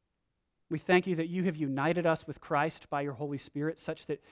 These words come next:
his death becomes our death and his life becomes our life.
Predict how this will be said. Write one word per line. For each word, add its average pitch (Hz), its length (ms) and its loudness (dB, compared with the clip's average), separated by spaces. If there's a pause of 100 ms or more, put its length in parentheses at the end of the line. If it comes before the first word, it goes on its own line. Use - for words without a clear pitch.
(100)
his 156 260 0
death 156 360 2
becomes 156 400 -2
our 135 160 0
death 156 400 2
and 139 80 -4
his 147 120 -2
life 143 340 0
becomes 143 420 -4 (260)
our 143 180 2
life. 139 640 2